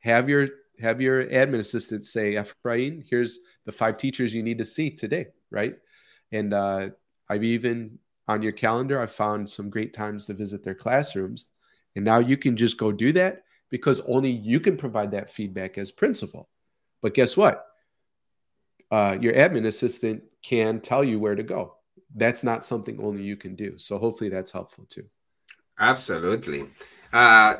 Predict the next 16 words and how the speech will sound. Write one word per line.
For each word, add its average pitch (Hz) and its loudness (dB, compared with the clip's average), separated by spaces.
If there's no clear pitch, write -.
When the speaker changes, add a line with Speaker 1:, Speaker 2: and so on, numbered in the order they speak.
Speaker 2:
Danny, 160 6
how 170 2
can 180 -2
principals 131 -2
empower 113 2
teams? 82 -6
And 98 -4
I'm 123 -2
asking 151 -6
this 139 -2
because 101 -6
at 87 -10
some 117 -10
point 107 -6
I 92 -4
thought 76 -10